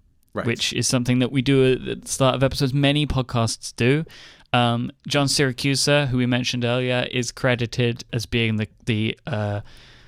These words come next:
Speaker 2: whilst not necessarily creator, the instigator, I guess, of follow-up and the idea of where follow-up exists in a show right at the front. And it's all that kind of, he, he set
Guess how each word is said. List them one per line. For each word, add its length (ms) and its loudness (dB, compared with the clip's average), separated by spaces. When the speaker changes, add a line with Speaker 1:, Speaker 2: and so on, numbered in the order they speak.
Speaker 2:
whilst 300 2
not 160 -2
necessarily 600 2
creator, 840 -2
the 560 -2
instigator, 840 0
I 80 0
guess, 320 -2
of 80 -6
follow-up 640 0
and 300 0
the 140 2
idea 420 2
of 100 -2
where 200 2
follow-up 500 0
exists 760 -2
in 140 -2
a 100 0
show 420 2
right 260 2
at 80 -8
the 80 -8
front. 360 0
And 160 -2
it's 160 -4
all 180 -2
that 160 0
kind 180 -8
of, 60 -4
he, 100 -4
he 160 -4
set 360 0